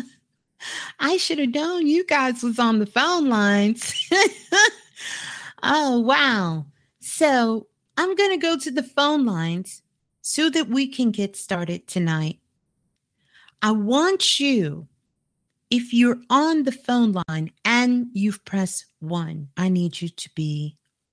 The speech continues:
all the way up. And I literally mean all the way up. So that we can go in, take a look at this, and do what we need to do here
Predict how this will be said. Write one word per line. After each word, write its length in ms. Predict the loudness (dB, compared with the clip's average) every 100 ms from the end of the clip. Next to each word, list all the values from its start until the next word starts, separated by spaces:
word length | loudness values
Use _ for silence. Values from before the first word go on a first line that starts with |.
| _ -6
all 640 | -2 -2 -2 -6 -10 -14 -16
the 220 | -10 -6
way 360 | -4 -4 -4 -6 -8
up. 380 | -8 -8 _ -20 _ _ _ _ _ _ _ _ _ _ _ _ -6
And 160 | -4
I 120 | -2 -4
literally 600 | -4 -4 -4 -4 -4 -4
mean 520 | -4 -4 -6 -6 -10 _ _ _ -6
all 320 | -4 -4 -6
the 160 | -8
way 300 | -10 -8 -10 -12
up. 200 | -12 -12 -14 -20 _ _ _ _ _ _ _ _ _ _ _ _ _ _ _ _ _ _ _ -16
So 260 | -10 -8
that 180 | -8 -6
we 220 | -2 -2
can 220 | -2 -2
go 280 | -2 -4 -6 -6
in, 400 | -6 -6 -10 -14 _ _ _ _ _ _ _ _ _ -14
take 280 | -10 -8 -8
a 120 | -8
look 240 | -8 -8
at 140 | -14 -14
this, 540 | -14 -14 -18 -20 -20 _ _ _ _ _ _ _ -10
and 220 | -8 -6
do 260 | -4 -2 -2
what 240 | -4 -6
we 120 | -4
need 280 | -2 -2 -4
to 120 | -8
do 280 | -10 -6 -8
here 380 | -8 -8 -8 -8